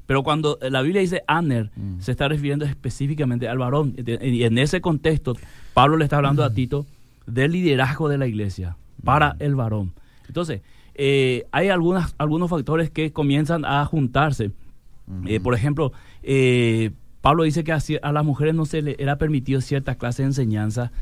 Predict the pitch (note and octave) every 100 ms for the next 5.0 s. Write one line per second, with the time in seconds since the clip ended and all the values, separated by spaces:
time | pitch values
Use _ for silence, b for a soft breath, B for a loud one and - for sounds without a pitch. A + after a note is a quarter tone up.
0 | B G2+ F#2 C3 - A2+ C3 C3 D3 A#2
1 | A2 B2+ A#2+ G2+ F#2+ - D#2 G2 F2+ E2
2 | A#2 C3+ C3 C3+ A#2+ C#3+ D3+ D3 D#3 D#3
3 | D3 C3+ B2+ B2 D3+ B2 B2+ - A2+ A2+
4 | A2+ B2 B2+ B2+ A#2+ C3 B2 G#2 D#3 F#3+